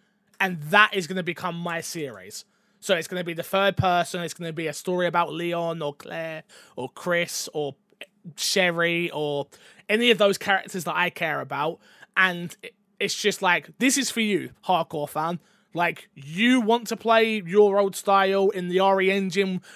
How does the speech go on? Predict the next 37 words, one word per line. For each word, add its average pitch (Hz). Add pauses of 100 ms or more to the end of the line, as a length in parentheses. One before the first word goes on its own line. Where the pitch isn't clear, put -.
like 160
Resident 175
Evil 165
two 185
or 175
Resident 170
Evil 160
three, 208
this 175 (100)
game 196
is 180
for 165
you. 151 (300)
But 165
unfortunately, 175 (1600)
the, 190
this 185
series, 202
numbered 180
wise 151
now, 156 (560)
is 175 (160)
not 202
for -
you. 127
And 156
I 180
think 277
that's 247
what 190
breaks 185
my 170
heart 160
the 160
most, 165
which 151
is 151